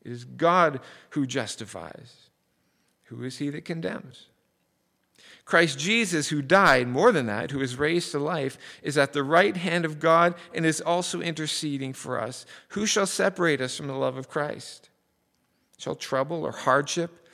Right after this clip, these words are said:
or persecution or famine or nakedness or danger or sword, as it is written, 'For your sake we face death all day long. We're considered as sheep to be slaughtered'?" No.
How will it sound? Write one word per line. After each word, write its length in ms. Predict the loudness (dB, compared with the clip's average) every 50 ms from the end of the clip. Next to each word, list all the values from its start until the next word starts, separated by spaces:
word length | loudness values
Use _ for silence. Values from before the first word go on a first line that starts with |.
| _ _ _ -12
or 60 | -12 -10
persecution 920 | -6 -6 -8 -6 -8 -10 -10 -8 -4 -2 -2 -2 -2 -2 -2 -4 -4 -2
or 140 | -4 -4
famine 520 | -6 -6 -6 -4 -4 -2 -4 -4 -6 -8 -10 -12 -16 -12 -6
or 160 | -4 -4 -2
nakedness 600 | -2 -2 -2 -2 -2 -4 -4 -4 -4 -6 -6 -6
or 200 | -6 -4 -4 -4
danger 680 | -2 -2 -2 -2 -2 -4 -4 -4 -6 -6 -8 -8 -10 -12 _ _ _ _ _ _ _ _ _ _ _ _ _ _ _ -20 -12
or 140 | -10 -8 -6
sword, 720 | -4 -4 -2 -2 0 0 0 2 2 2 2 2 0 -2
as 160 | -4 -6 -6 -6
it 100 | -6 -8
is 200 | -8 -10 -8 -6
written, 320 | -6 -6 -4 -4 -6 -8
'For 160 | -8 -8 -10
your 240 | -8 -6 -6 -6 -6
sake 280 | -6 -6 -6 -6 -8 -6
we 160 | -6 -6 -6 -6
face 320 | -6 -8 -8 -8 -10 -12
death 420 | -6 0 2 2 2 2 0 -4
all 220 | -6 -4 -4 -4 -4
day 180 | -4 -4 -4
long. 500 | -4 -6 -6 -6 -6 -6 -6 -8 -8 -10 -14 _ _ _ _ _ _ _ _ -16
We're 100 | -16 -14
considered 580 | -12 -12 -12 -10 -6 -6 -4 -4 -4 -4 -4 -6
as 100 | -6 -6
sheep 340 | -6 -6 -6 -6 -8 -8
to 80 | -10 -12
be 140 | -10 -10 -10
slaughtered'?" 640 | -10 -10 -12 -12 -12 -12 -12 -12 -12 -12 -14 -14 -18 _ _ _ _ _ _ _ _ _ _ _ _ _ _ _ _ _ _ _ _ _ _ _ _ _ _ _ _ -18
No. 280 | -14 -14 -14 -14 -14